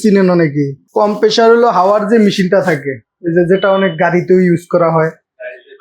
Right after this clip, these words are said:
হ্যাঁ, হাওয়ার জন্য। এই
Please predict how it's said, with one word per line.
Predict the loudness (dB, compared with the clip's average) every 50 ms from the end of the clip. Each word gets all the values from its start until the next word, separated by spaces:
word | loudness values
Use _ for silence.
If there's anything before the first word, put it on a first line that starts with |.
| -10 -6 -4
হ্যাঁ, | -2 0 0 -2 -2 -4 -8 -10 -12 -18 _ _ _ _ _ _ _ _ -4
হাওয়ার | 0 0 2 2 0 0 0 0
জন্য। | 0 0 -2 -4 -8 -10 -16 -18 -16 -16 -14 -14 -16 -18 -20 _ _ _ _ _ _ _ _ _ 0 2
এই | 2